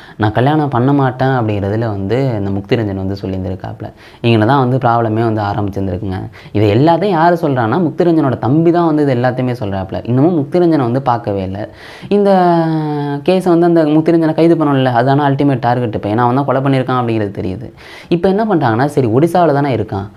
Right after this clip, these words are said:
ஒரு தனிப்படையை அமைச்சிடுவோம், அனுப்பிவிடுவோம் அப்படின்னு போலீஸ் வந்து ஒரு தனிப்படையை அங்க அனுப்பிவிடுறாங்க. ஒடிசாவுக்கு அங்க போகுது.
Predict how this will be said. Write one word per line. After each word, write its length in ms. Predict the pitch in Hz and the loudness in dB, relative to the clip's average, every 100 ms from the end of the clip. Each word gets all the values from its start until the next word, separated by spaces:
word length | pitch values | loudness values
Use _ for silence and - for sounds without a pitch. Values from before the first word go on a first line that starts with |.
| - 135 | -8 0
ஒரு 120 | 127 | 2
தனிப்படையை 500 | 135 170 190 170 117 | 4 2 2 2 0
அமைச்சிடுவோம், 520 | 131 139 127 113 104 | 0 -2 -2 -2 -2
அனுப்பிவிடுவோம் 500 | 110 139 151 131 117 | 0 2 2 2 -2
அப்படின்னு 440 | 92 90 90 117 139 - - - | -4 -4 -4 -6 -8 -14 -20 -2
போலீஸ் 340 | 202 202 175 | 0 2 0
வந்து 460 | 127 104 101 120 139 - - | 0 -2 -2 -4 -6 -10 -2
ஒரு 160 | 120 | 0
தனிப்படையை 440 | 131 143 139 104 107 | 2 0 2 0 0
அங்க 180 | 104 92 | -2 -4
அனுப்பிவிடுறாங்க. 580 | 90 92 90 92 90 - - - | -4 -6 -8 -8 -10 -14 -18 -2
ஒடிசாவுக்கு 540 | 120 175 202 165 98 104 | 0 2 2 0 0 -2
அங்க 180 | 95 | -4
போகுது. 440 | 90 87 87 98 | -4 -6 -6 -8